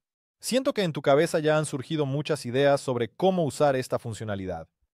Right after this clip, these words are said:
Así que no te contengas. Mira el video hasta el final, descarga did y prueba la red en modo gratuito. Sin embargo,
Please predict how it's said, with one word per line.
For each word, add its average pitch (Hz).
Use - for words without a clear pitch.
Así 170
que 196
no 180
te 170
contengas. 110
Mira 233
el 214
video 185
hasta 165
el 139
final, 131
descarga 143
did 139
y 123
prueba 202
la 165
red 143
en 113
modo 135
gratuito. 117
Sin 151
embargo, 151